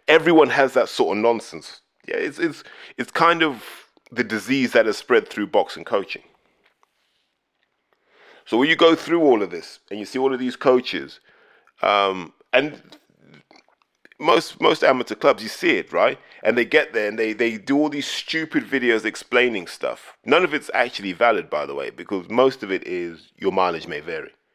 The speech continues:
Um, I think boxing is a really, really hard thing to to educate people on via YouTube. I think you have to kind of be there,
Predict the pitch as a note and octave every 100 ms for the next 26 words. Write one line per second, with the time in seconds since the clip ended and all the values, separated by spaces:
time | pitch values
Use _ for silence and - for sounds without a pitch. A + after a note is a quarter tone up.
0 | _ _ _ _ _ _ _ - E2 F2
1 | D#2+ - _ _ _ _ _ _ _ _
2 | _ _ - G#2 A#2 G2+ G#2+ - F#2 F2
3 | F#2 G2+ F#2 F2+ F2 F#2+ F2 E2 - F#2
4 | E2+ - - F#2+ F2+ E2 - E2+ E2 D#2+
5 | - _ _ _ _ _ _ _ _ _
6 | _ - - - G#2+ F#2+ G2+ G2 D#2+ -
7 | F2+ - E2+ E2 D2+ - _ _ _ _
8 | _ - - - E2 F2 E2+ - F#2+ F#2+
9 | - _ _ _ - E2+ G2 F#2 F2+ F#2+
10 | F2 F#2 E2+ D2+ D2 G#2 G2 F#2 F#2 G#2